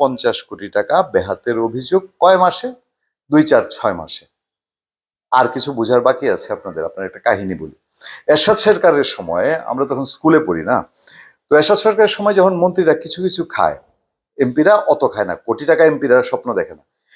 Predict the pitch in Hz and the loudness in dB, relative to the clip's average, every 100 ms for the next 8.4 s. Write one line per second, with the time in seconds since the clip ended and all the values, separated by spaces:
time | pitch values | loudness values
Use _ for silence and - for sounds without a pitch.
0 | _ - 120 - 143 165 185 180 180 170 | _ -2 -2 2 2 4 4 4 2 2
1 | 170 170 175 170 143 117 - 123 127 127 | 0 -2 0 -2 0 -2 0 -2 -2 -4
2 | 131 95 110 113 - - 73 _ _ _ | -6 2 4 4 0 -10 -18 _ _ _
3 | 107 135 180 123 120 113 110 85 87 78 | -6 -6 -6 -4 0 4 4 2 -2 -8
4 | 76 _ _ - - - - _ _ _ | -10 _ _ -20 -20 -20 -20 _ _ _
5 | - 151 247 - 403 - 180 - 202 196 | 0 2 4 4 4 4 -2 2 2 4
6 | 214 202 196 170 165 175 165 156 143 143 | 4 4 2 2 0 0 0 -2 -2 -2
7 | 180 160 156 131 117 113 107 92 95 87 | -2 -4 -6 -4 -6 -4 -6 -6 -8 -10
8 | 85 80 73 | -6 -6 -8